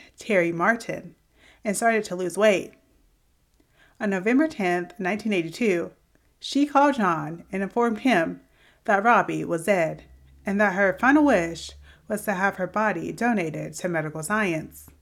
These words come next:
Devastated, John asked Robbie to come into town so that they could meet and grieve together.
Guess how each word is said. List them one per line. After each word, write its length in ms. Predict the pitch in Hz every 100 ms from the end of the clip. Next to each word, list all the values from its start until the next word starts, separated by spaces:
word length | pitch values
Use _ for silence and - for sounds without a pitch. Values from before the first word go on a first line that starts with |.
| _ _ - _ _ _ _ _ -
Devastated, 680 | 262 262 262 160 160 165 170
John 280 | 202 247
asked 280 | 233 180 170
Robbie 360 | 240 214 175 170
to 120 | 170
come 200 | 175 165
into 140 | 151
town 500 | 147 - 240 156 202 - _ _ _
so 240 | - 208
that 220 | 185 170 175
they 180 | 175
could 200 | 170 160
meet 400 | 175 254 196 -
and 200 | - 180
grieve 200 | 151 147
together. 500 | 147 214 220 160 156